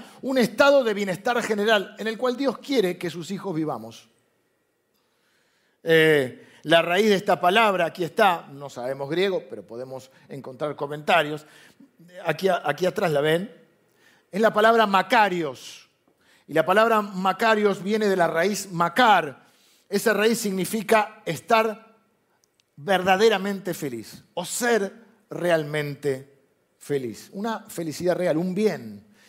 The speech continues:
Bienaventurado también puede traducirse como favorecido,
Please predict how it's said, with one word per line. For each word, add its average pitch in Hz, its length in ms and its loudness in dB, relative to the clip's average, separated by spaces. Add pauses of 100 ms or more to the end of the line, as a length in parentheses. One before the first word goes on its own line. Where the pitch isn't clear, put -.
(140)
Bienaventurado 165 1040 2
también 160 260 -6
puede 165 220 -4
traducirse 165 520 -4
como 151 200 -6
favorecido, 147 1040 -2